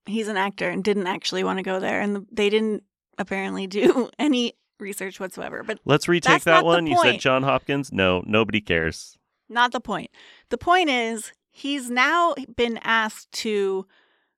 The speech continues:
Speaker 1: facilitate an experiment for Johns Hopkins University.
Speaker 2: Yes.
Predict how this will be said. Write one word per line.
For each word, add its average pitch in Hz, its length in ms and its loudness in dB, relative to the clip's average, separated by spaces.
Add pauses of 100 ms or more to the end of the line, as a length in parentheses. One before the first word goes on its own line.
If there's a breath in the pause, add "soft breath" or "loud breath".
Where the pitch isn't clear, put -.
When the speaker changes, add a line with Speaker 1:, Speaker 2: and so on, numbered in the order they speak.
(600)
Speaker 1:
facilitate 285 800 0
an 196 120 0
experiment 185 880 -2 (260)
for 226 340 6
Johns 190 320 -6
Hopkins 190 440 -6
University. 190 560 -2
Speaker 2:
Yes. - 440 -2